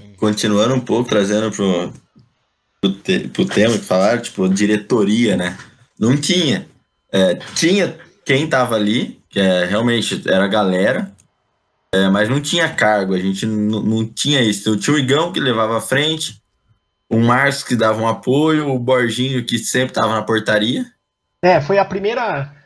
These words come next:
Speaker 2: os primeiros cargos, na verdade, foram esses três, né? No... mas foi isso depois de um grande tempo já.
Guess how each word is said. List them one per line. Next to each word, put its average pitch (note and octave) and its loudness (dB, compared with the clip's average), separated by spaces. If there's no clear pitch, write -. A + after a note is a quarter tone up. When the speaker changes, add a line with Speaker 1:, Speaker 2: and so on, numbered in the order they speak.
Speaker 2:
os D3+ -8
primeiros G3 0
cargos, G3 -2
na G3+ -2
verdade, F#3 -2
foram G3+ -2
esses G#3 -8
três, F3+ -2
né? C#3+ -8
No... C#3 -2
mas D3+ -2
foi F#3 0
isso G#3+ -8
depois G3 0
de C4 -6
um B3+ -6
grande G3 -2
tempo E3+ -4
já. A#2+ -10